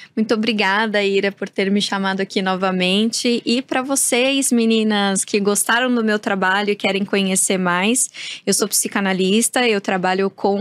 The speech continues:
mulheres trans e cis. Então, caso você tenha gostado de mim,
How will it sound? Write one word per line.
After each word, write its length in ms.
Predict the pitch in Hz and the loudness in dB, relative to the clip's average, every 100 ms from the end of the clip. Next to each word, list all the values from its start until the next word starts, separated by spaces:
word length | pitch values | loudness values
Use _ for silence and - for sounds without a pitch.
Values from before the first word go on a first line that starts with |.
| 214 | 2
mulheres 540 | 214 196 185 190 190 | 2 2 2 0 0
trans 520 | - 214 233 294 - - | 0 0 2 0 -2 -2
e 120 | 202 | -2
cis. 580 | - - 208 254 - - - - - | 0 0 2 2 -2 -4 -10 -18 -2
Então, 400 | 202 196 202 208 | -2 2 0 0
caso 420 | 233 196 208 202 | 0 -2 0 -2
você 260 | 196 208 202 | 0 0 -2
tenha 420 | 202 202 196 190 | -2 0 0 0
gostado 520 | 196 254 - 240 240 | 0 -2 0 0 0
de 100 | 254 | 0
mim, 240 | 359 285 | 0 0